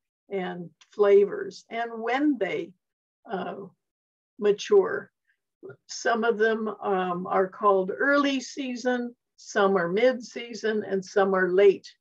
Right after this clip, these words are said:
season, just in the amount of time it takes to grow the plant and set the fruit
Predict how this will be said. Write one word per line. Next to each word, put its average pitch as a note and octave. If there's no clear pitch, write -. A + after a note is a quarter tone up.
season, F3+
just G#3+
in G#3
the G3
amount F#3
of F3
time F#3
it G3+
takes G3
to F#3+
grow G#3+
the G#3
plant G3+
and F3
set G3+
the G3
fruit F#3